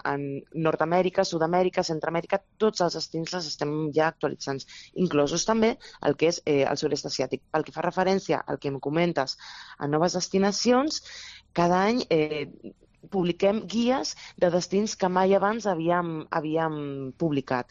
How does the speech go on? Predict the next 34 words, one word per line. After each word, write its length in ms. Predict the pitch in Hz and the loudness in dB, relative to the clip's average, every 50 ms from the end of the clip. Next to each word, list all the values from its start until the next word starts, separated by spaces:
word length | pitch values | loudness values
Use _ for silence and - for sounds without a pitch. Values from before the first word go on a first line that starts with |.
| - - - - - - - | -12 -16 -16 -14 -14 -10 -8
Aquest 320 | 143 - - 165 - - | -6 -2 -2 -2 0 2
any, 160 | 175 175 170 | 0 0 0
per 160 | 160 - 170 175 | 0 0 0 0
exemple, 480 | - - - 202 208 208 196 220 240 254 - | 0 -2 0 0 0 0 0 0 0 0 0
hem 100 | - 165 | -2 -4
fet 240 | - - 139 - - - | -4 -4 -6 -6 -6 -6
a 100 | - 135 | -4 -4
les 120 | 139 131 | -4 -4
Açores, 640 | 151 151 - - 214 220 220 214 214 214 208 - - | -6 -6 -2 0 2 2 4 4 4 2 2 0 -4
hem 120 | 156 143 | -8 -8
fet 140 | 135 143 - | -8 -12 -12
Cabo 240 | - 143 143 151 151 | -6 -2 0 2 4
Verde, 640 | 165 202 214 214 214 202 180 190 208 208 202 202 - _ _ _ _ _ - - - - - - - - | 4 4 4 4 4 2 2 2 2 2 2 0 -4 _ _ _ _ _ -20 -20 -20 -20 -20 -20 -8 -2
eh, 300 | - 170 170 165 156 - - | 2 4 4 4 4 2 0
ara 300 | - 151 143 143 151 147 | -2 0 0 0 -2 -2
publicarem 460 | - 156 165 156 - 156 151 151 151 147 | -2 -2 -4 -2 0 0 -2 -2 -2 -2
també, 680 | - 156 151 151 151 151 151 151 147 143 143 139 131 - - - | -2 -2 -2 2 2 4 4 4 2 0 -2 -4 -8 -10 -12 -8
bueno, 220 | - 151 139 127 - | -2 -2 -2 -2 0
Toledo, 500 | - 151 151 156 185 196 196 190 175 175 | 0 2 4 4 6 6 6 6 4 2
petites 360 | - 151 - - - 160 - | 0 -2 -4 -2 -4 -4 -2
guies, 220 | 151 175 180 - - - - - - | -2 -4 -4 -4 -6 -14 -16 -12 -4
però, 160 | - 196 214 220 | 0 2 2 4
bueno, 100 | 208 190 | 4 4
en 60 | 185 | 4
general, 440 | 175 190 180 175 175 196 226 247 - | 4 2 2 2 2 2 2 0 0
eh, 160 | - 175 165 160 - | -2 0 0 0 0
anem 240 | 175 180 202 220 226 | 0 0 0 0 0
ampliant 600 | 220 214 196 - - 196 202 208 214 220 214 190 | -2 -2 -6 -8 -6 -4 -2 0 0 0 0 -2
els 140 | 180 - 185 | -2 -2 -4
destins 420 | 190 - - - 247 262 254 - - - - - _ | -8 -8 -4 -4 -4 -4 -4 -6 -12 -20 -20 -12 _
perquè 180 | - 170 - 180 | -6 -4 -4 -2
sempre 240 | 165 175 180 185 190 | -2 -2 -2 -2 -2
tinguem, 320 | 190 175 165 175 175 147 | -2 0 0 0 0 0
recordo, 540 | 147 170 165 160 165 175 175 165 190 202 - | 0 0 0 2 2 2 2 4 2 2 2